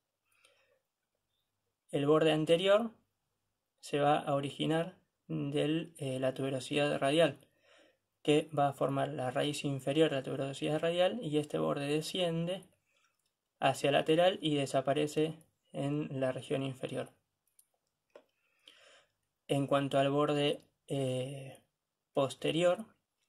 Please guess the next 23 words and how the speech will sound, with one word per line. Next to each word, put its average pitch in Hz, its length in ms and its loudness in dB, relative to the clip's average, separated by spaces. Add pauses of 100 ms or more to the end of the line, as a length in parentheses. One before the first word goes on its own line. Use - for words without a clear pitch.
(1400)
es 135 180 2
poco 151 280 4
marcado, 143 560 2
desaparece 143 800 2
en 135 120 -4
los 131 200 -6
extremos, 175 640 -2 (800)
es 151 180 2
un 147 140 0
borde 151 280 4
obtuso 170 640 0
y 151 180 0
no 165 300 0
se, 160 220 0
no, 156 520 0
no, 151 600 -4 (400)
eh, 131 480 -8 (340)
limita 147 640 2
bien 156 320 2
la 143 140 2
pared 143 280 -2
lateral 147 500 -2
de 151 280 -4